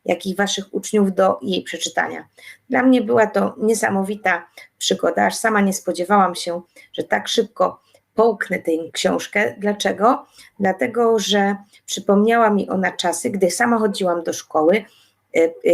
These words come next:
i prowadziliśmy sklepik szkolny, a w klasach młodszych mieliśmy książeczki oszczędnościowe. Czego dotyczy scenariusz?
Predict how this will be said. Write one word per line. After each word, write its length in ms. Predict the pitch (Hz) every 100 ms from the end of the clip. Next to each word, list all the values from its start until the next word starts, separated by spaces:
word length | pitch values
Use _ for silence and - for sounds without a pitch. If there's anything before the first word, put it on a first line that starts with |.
| 170
i 280 | 190 220 208
prowadziliśmy 840 | 202 190 190 190 170 160 - 156 - _
sklepik 540 | - - 196 196 196
szkolny, 600 | - - 202 196 214 262 254 - - -
a 80 | 180
w 80 | -
klasach 380 | 196 190 190 233
młodszych 420 | 247 262 214 208 - - -
mieliśmy 340 | 254 269 262
książeczki 800 | - - 175 180 185 - 185 175 - _ _ -
oszczędnościowe. 1080 | 185 - - 165 160 160 - - 139 117 - - _ _ _ _ _ - - -
Czego 240 | - 277 311
dotyczy 580 | 233 - 175 - 165 165 - -
scenariusz? 760 | - - 170 170 - - -